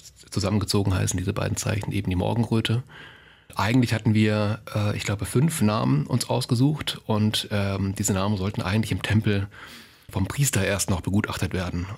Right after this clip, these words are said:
Dazu kam es aber eben leider nicht mehr, weil wir dann im Krankenhaus die Formulare ausfüllen mussten.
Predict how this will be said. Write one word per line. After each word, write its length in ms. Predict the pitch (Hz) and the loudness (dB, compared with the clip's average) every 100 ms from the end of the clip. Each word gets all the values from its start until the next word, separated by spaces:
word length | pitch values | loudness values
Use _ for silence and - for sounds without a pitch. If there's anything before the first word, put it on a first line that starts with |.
| - _ | -18 _
Dazu 220 | 101 107 | -6 -4
kam 260 | - 104 113 | -4 -2 -2
es 100 | 110 | -2
aber 200 | 95 98 | -4 -4
eben 360 | 98 98 98 - _ - - | 0 0 -2 -8 _ -20 -6
leider 200 | 92 95 | -2 0
nicht 180 | 95 - | 0 2
mehr, 120 | 107 | 0
weil 100 | 90 | 0
wir 60 | 92 | 0
dann 200 | 87 101 | 0 0
im 120 | 90 | -2
Krankenhaus 760 | - 95 104 95 95 - - - _ _ _ - | -4 -4 -2 -2 -2 -4 -6 -10 _ _ _ -12
die 80 | 92 | -8
Formulare 420 | 90 92 104 110 | -2 0 0 -2
ausfüllen 360 | 101 - 90 87 | -4 0 0 0
mussten. 400 | 87 - 110 | -2 0 0